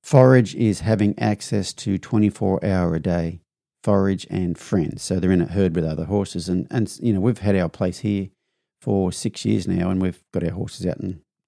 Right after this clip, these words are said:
pasture with each other, and they've got slow f-, slow feeder hay nets. And so they have all those, um, three Fs, and he still cribs to this very day. Uh,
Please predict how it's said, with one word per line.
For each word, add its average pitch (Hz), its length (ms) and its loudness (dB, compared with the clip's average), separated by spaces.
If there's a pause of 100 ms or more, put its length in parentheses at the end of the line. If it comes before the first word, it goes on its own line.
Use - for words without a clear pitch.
(180)
pasture 92 340 -2
with 90 120 0
each 90 160 -4
other, 90 260 2
and 90 160 4
they've 92 140 -2
got 85 240 -2
slow 95 360 2
f-, - 240 -8 (760)
slow 101 360 0
feeder 92 340 0
hay 98 200 0
nets. - 340 -4 (840)
And 110 180 0
so 117 100 0
they 101 100 4
have 131 200 4
all 117 160 6
those, 95 380 0 (320)
um, 95 480 -6 (840)
three 117 320 0
Fs, 107 520 -2
and 101 160 -2
he 127 300 2
still - 380 4
cribs 104 480 0
to 104 140 -4
this 95 220 -2
very 90 320 -2
day. 107 480 -2 (1300)
Uh, 92 420 -6